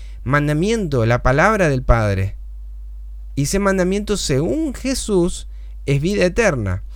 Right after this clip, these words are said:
Ahora, si vamos a Primera de Corintios, capítulo diez, y lo relacionamos con Nehemías nueve, ese que había dado la ley, que se había sentado, pero también que los había ayudado a cruzar el mar, etcétera, etcétera,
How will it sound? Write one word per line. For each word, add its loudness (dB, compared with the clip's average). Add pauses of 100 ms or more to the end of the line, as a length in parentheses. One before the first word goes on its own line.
(300)
Ahora, 4
si 0
vamos 2
a 2
Primera 4
de 2
Corintios, 0
capítulo 0
diez, 0
y 2
lo 8
relacionamos 4
con 0
Nehemías 0
nueve, 0 (720)
ese 0
que 0
había 4
dado 4
la 4
ley, 4
que -4
se -2
había 0
sentado, 2
pero 2
también -2
que -4
los -2
había -4
ayudado -2
a -2
cruzar -4
el -2
mar, 0
etcétera, -2
etcétera, -4